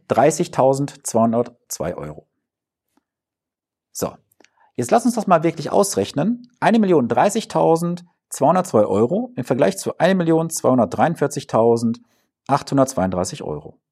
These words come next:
Das sind zweihundertdreizehntausendsechshundertneunundzwanzig Euro weniger Vermögen, als wenn du jetzt mal zu Beginn sagen würdest,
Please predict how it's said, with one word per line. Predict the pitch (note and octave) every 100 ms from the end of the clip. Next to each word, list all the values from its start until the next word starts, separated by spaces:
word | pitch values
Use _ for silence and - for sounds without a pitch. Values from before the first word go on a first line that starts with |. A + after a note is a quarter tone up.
| _ _ _ _ _ _ _ _ -
Das | C3
sind | C3+ -
zweihundertdreizehntausendsechshundertneunundzwanzig | - D3 G#3+ A3 A3 G#3+ C3+ - F#3 F3 D#3 C#3 C#3 C#3 C#3+ - _ - G#2 D3 - D#3 C#3+ A2+ C3+ D#3 D3+ B2 C3 B2+ -
Euro | A#2+ G#2+ F#2
weniger | D#3+ G#3 F#3+
Vermögen, | F#3 D3+ C#3+ D3+ E3 E3 _ _ _ _ _ _ _ _ _
als | - A2+ A#2+
wenn | D3+
du |
jetzt | C3+ C3+
mal | A#2
zu | -
Beginn | G#2 A2 A2
sagen | G#2 G#2
würdest, | G2+ G2 -